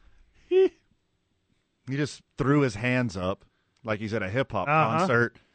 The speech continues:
Speaker 1: and then jumped backwards like he got electrocuted, like he's peeing on an electric fence.
Speaker 2: You,
Speaker 1: And it's
Speaker 2: it's
Speaker 1: just a steal, bro. He just got the ball stolen.
Speaker 2: It's the same reaction I have when I'm at, like, the grocery and I go to pull into, like, a parking spot,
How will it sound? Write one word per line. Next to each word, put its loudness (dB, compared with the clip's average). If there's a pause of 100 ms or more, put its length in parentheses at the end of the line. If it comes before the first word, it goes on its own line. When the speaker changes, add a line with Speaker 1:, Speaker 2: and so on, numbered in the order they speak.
(260)
Speaker 1:
and -4
then -4
jumped -2
backwards 0
like -2
he -6
got -2
electrocuted, -6
like -8
he's -8
peeing -4
on -4
an -
electric -4
fence. -6
Speaker 2:
You, 0 (340)
Speaker 1:
And -8
it's 0
Speaker 2:
it's -4
Speaker 1:
just 2
a 0
steal, -2
bro. -6
He -6
just -6
got -2
the -20
ball 2
stolen. -6 (200)
Speaker 2:
It's -6
the -4
same 2
reaction 0
I 2
have 4
when -2
I'm 0
at, 0
like, 0
the -4
grocery 0
and -2
I -6
go -2
to -2
pull -2
into, -6
like, -4
a -2
parking -4
spot, 4